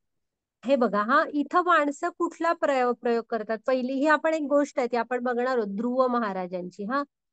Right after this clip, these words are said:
ध्रुव महाराजांनी व्रत केलं, काही लोक अष्टांग योग, ते शेजारी आहेत ना, ते अष्टांग योग पद्धत आहे बघा, की, अ, समाधी, आणि ही exact photo आहे हा, की तुम्हाला अष्टांग योग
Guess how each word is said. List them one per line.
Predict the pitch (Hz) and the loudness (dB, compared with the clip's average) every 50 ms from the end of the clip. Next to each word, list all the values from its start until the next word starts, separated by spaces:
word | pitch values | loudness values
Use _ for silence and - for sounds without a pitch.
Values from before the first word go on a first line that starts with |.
| _ _ _ _ - | _ _ _ _ -2
ध्रुव | 233 254 269 285 294 294 | 0 2 4 6 6 6
महाराजांनी | 285 294 277 277 269 269 269 254 269 262 254 254 254 | 6 6 6 4 4 2 2 2 2 0 0 0 -2
व्रत | 233 240 240 233 233 - _ | -2 -2 -2 -2 -4 -4 _
केलं, | - 226 220 214 214 214 214 214 | -6 -4 -4 -4 -4 -4 -4 -2
काही | 240 226 233 247 262 254 | -2 -2 -2 -2 -2 0
लोक | 269 269 269 - 285 285 302 302 _ - - - _ - | 0 -2 0 0 0 0 0 -2 _ -16 -20 -20 _ -4
अष्टांग | 277 277 247 - - - 302 311 311 302 | -4 -4 -4 -2 0 2 4 4 4 4
योग, | 294 277 254 247 - - | 4 2 2 2 0 -2
ते | 285 277 | -2 -2
शेजारी | - - 311 277 247 240 269 269 277 294 | -2 -2 -2 0 0 0 0 0 -2 -2
आहेत | 294 302 302 - | -2 -4 -2 -4
ना, | 311 | -4
ते | 311 339 | -4 -2
अष्टांग | 349 320 294 254 - - - 277 269 269 269 262 262 | -2 -2 -2 -2 -6 -6 -4 -4 -2 -2 -2 -2 -2
योग | 262 247 240 233 233 _ _ | 0 0 0 0 -2 _ _
पद्धत | - 220 196 180 214 202 196 - | -6 -6 -4 -6 -8 -8 -6 -6
आहे | 190 190 | -6 -6
बघा, | 185 190 185 175 190 185 190 - _ _ _ _ _ _ - | -6 -6 -6 -6 -6 -8 -8 -12 _ _ _ _ _ _ -2
की, | 277 294 320 320 | 0 0 0 2
अ, | - 247 247 247 247 247 247 247 247 247 254 254 | 4 4 6 6 6 6 6 4 4 2 0 -2
समाधी, | - - - 262 247 240 247 247 240 247 269 269 294 - | -4 -4 -2 0 2 2 2 0 0 -2 -4 -4 -2 0
आणि | 311 294 302 339 349 349 - - | 0 0 0 0 -4 -6 -6 -8
ही | 330 359 370 - - - | -8 -6 -8 -8 -4 -4
exact | 269 277 233 226 - - 240 262 311 320 - _ - _ _ | -4 -2 -2 -6 -10 -4 -2 0 0 0 -2 _ -20 _ _
photo | - 285 262 240 - 254 | 2 2 2 2 2 2
आहे | 240 220 208 | 2 2 2
हा, | 190 214 226 262 311 | 2 4 4 4 2
की | 339 339 _ - 277 | 0 -4 _ -6 -6
तुम्हाला | 240 - - 277 262 262 262 262 277 302 349 381 - _ _ _ _ _ _ _ _ _ - | -4 0 2 2 4 4 4 4 2 2 0 0 -4 _ _ _ _ _ _ _ _ _ -6
अष्टांग | 247 247 247 - - - 277 277 294 302 302 | -6 -6 -6 -6 -2 2 4 4 4 2 0
योग | 311 311 302 320 311 | 0 0 0 -2 -2